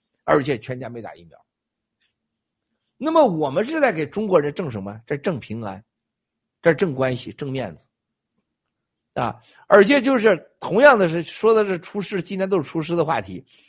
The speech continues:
啊。一个这个台湾的朋友啊，台湾的朋友给我发信息说：啊，文贵，我跟了你几年了啊，我一个币没有啊，结果是跟着我干的员工啊，就是一个厨师头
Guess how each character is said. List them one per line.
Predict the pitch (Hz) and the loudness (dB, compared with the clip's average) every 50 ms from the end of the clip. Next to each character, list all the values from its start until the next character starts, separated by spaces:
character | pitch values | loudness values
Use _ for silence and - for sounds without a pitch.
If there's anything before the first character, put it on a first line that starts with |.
| _ _ _ | _ _ _
啊。 | - 143 135 117 - _ _ _ _ _ | -4 -4 -4 -4 -8 _ _ _ _ _
一 | - 170 233 262 | -10 -8 -6 -2
个 | 247 247 226 196 | 0 0 0 0
这 | 202 | -2
个 | 190 185 180 170 165 160 160 156 151 143 143 - | -2 -2 -2 -2 0 -2 -2 -4 -6 -8 -10 -12
台 | - 156 196 | -6 -4 -2
湾 | 233 247 240 247 | 0 2 0 0
的 | 233 208 | 0 -4
朋 | 139 147 156 156 | -8 -8 -8 -8
友 | 127 101 - - | -8 -8 -10 -12
啊， | - 110 101 - - _ _ _ _ _ _ _ _ _ | -14 -14 -14 -14 -16 _ _ _ _ _ _ _ _ _
台 | 165 208 247 | 0 0 2
湾 | 247 240 233 | 2 2 0
的 | 220 175 | -2 -4
朋 | 139 156 160 | -4 -6 -8
友 | 143 123 | -8 -8
给 | - - 175 | -4 -2 -2
我 | 151 | 0
发 | - 160 156 | 0 -2 -6
信 | 147 156 147 139 | -6 -8 -10 -8
息 | 139 135 | -8 -8
说： | 123 - 117 107 - - _ _ | -8 -8 -8 -10 -10 -12 _ _
啊， | - 147 | -6 -6
文 | 147 160 - 247 | -4 -2 -4 0
贵， | 247 269 - - - - _ _ _ _ _ | 2 2 2 2 -2 -8 _ _ _ _ _
我 | 143 | -14
跟 | 135 - 294 311 | -12 -6 -6 -4
了 | 302 294 294 | -2 -2 -4
你 | 302 302 - | -4 -6 -8
几 | - - 180 139 | -10 -14 -14 -12
年 | 123 117 107 95 | -10 -8 -8 -4
了 | 131 214 269 240 - - - _ _ | 2 2 2 2 2 -2 -12 _ _
啊， | - 202 190 151 - - _ _ - _ _ - | -6 -4 -4 -4 -6 -12 _ _ -20 _ _ 4
我 | 214 214 190 | 6 6 6
一 | 170 139 156 254 | 6 2 -2 -2
个 | 302 427 453 453 | 2 4 2 2
币 | 453 508 539 508 415 | 2 -4 -2 -2 0
没 | 311 180 175 156 | 2 2 2 2
有 | 127 95 - - _ _ _ _ _ _ _ _ _ | 0 -4 -8 -14 _ _ _ _ _ _ _ _ _
啊， | _ 180 190 196 185 175 - _ _ _ _ _ _ _ | _ -2 -2 -2 -2 -4 -10 _ _ _ _ _ _ _
结 | _ - 262 330 370 339 | _ 2 4 6 6 6
果 | 269 254 196 185 | 6 4 4 4
是 | 208 254 294 262 | 4 2 0 -2
跟 | - - 320 320 | 0 0 2 4
着 | 339 339 | 2 2
我 | 277 196 135 117 | 2 0 -4 -4
干 | 135 - 277 277 | 0 0 2 2
的 | 233 208 | 2 0
员 | 180 185 220 269 269 | 2 2 2 2 2
工 | 277 294 302 294 - - _ _ _ _ _ | 2 0 0 0 -2 -10 _ _ _ _ _
啊， | - 185 180 170 | -4 -2 -2 -2
就 | - - 339 349 277 | -2 0 0 0 2
是 | 233 262 247 | 0 -2 -2
一 | 262 269 | -2 2
个 | 285 254 220 - - | 2 2 2 2 -4
厨 | - - 262 285 | -10 -8 -6 -6
师 | 240 294 320 | -6 -4 -4
头 | 233 170 | -2 2